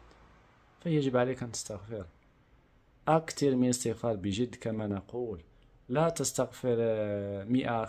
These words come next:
مائتين، ثلاثمائة، استغفر بالآلاف، استغفر يوميًا، استغفر، استغفر، استغفر، بدون عدد مثلًا،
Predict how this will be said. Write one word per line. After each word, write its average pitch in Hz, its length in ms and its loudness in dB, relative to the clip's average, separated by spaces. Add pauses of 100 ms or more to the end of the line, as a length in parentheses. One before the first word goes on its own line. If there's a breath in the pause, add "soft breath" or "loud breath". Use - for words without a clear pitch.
(140)
مائتين، 117 480 0
ثلاثمائة، 110 520 -4
استغفر 135 420 -4
بالآلاف، 101 640 -6
استغفر 113 420 -8
يوميًا، 104 320 -6
استغفر، 104 380 -14
استغفر، - 400 -18
استغفر، - 260 -20 (440 soft breath)
بدون 160 240 10
عدد 117 380 8
مثلًا، 92 480 -6